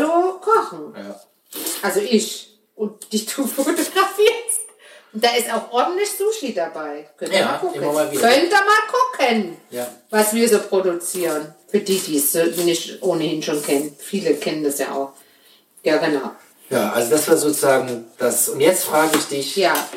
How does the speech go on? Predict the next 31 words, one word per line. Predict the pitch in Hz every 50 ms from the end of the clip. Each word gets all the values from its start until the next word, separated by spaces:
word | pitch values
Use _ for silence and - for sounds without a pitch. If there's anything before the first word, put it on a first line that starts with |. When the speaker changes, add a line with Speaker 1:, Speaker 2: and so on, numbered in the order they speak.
| - -
Speaker 2:
ich | - -
meine, | 135 135 135 123
wir | 127 120 - -
waren | 131 127 120
bei | 120 117 110
Küchen | - - - 165 165 - - 185 180 175 175 180 175 170 - -
und | - 131 123 110 -
bei | 120 113 110 107 107 107 104 104 - - - - - - - _ _ _ - - - - _ _ _ _ _
Favoriten, | - 120 120 117 120 120 131 151 156 - 160 160 143
aber | - - 131
wenn | 135 135 139
du | 147
dich | 139 139 135 143
jetzt | 139 147
entscheiden | 143 135 - - - 139 147 160 160 160 151 127
müsstest. | 117 107 104 - - - 101 - - - - 175
Speaker 1:
Das | 165
hab | 170
ich | 170 -
doch | - -
grad | - 214 214 -
gesagt. | - 139 - 196 233 262 226 - - - -
Speaker 2:
Nein, | 127 131 151
nein, | 165 180
nein, | 185 185
nein, | 190 185 185 180
nein, | 175 165 139 139
nicht | 151 151 -
zwischen | - 180 165 147
einer | 160 151
Küche. | - 147 143 -